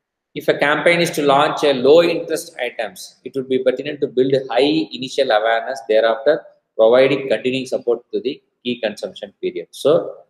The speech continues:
it is a launching item means you have to have a more in the initial awareness and thereafter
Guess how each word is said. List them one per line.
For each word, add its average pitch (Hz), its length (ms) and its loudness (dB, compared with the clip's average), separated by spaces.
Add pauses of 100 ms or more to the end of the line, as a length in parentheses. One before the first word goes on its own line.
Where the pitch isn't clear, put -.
(460)
it 110 120 -8
is 120 140 0
a 110 60 6
launching 156 1000 2
item 123 480 2
means 135 560 -8
you 120 140 2
have 127 180 4
to 107 420 2
have 110 180 0
a 101 140 -2
more 117 600 0 (280)
in 113 140 -20
the 104 300 -10
initial 147 480 0
awareness 117 560 2 (360)
and 160 180 -2
thereafter 156 760 4